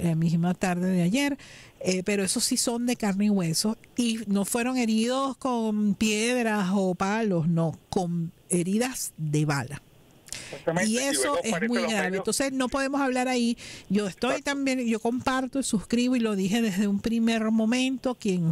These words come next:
Speaker 1: puede sentir frustración, eh, malestar, alguna incertidumbre, tiene alguna exigencia para el Consejo Nacional Electoral y quiere, bueno, cacerolear o reunirse en una esquina o hacer una asamblea de ciudadanos porque queremos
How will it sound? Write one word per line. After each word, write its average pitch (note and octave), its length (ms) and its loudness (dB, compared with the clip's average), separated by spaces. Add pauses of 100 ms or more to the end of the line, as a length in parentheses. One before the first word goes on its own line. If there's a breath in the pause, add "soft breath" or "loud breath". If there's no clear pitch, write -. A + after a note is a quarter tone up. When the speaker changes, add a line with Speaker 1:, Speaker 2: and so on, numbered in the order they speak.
(140)
Speaker 1:
puede G#3 280 0
sentir G#3+ 720 0
frustración, G#3+ 1200 0 (440 loud breath)
eh, G#3 240 2
malestar, G3+ 1040 0
alguna G#3+ 460 2
incertidumbre, G#3+ 840 2
tiene G#3+ 240 0
alguna A3+ 240 0
exigencia G#3 600 0
para A3+ 140 0
el G#3+ 60 -6
Consejo G3+ 280 2
Nacional G#3+ 320 0
Electoral G#3 340 0
y F3+ 40 0
quiere, G#3 400 -2 (360 loud breath)
bueno, F#3+ 180 2
cacerolear E3 720 0
o F#3+ 80 0
reunirse F3 880 2
en G3+ 80 0
una G#3 160 2
esquina A3 500 0
o F3+ 40 2
hacer F3+ 200 0
una G3 160 0
asamblea F3 440 0
de G3+ 60 0
ciudadanos G#3+ 640 0
porque F3 380 0
queremos F3 440 0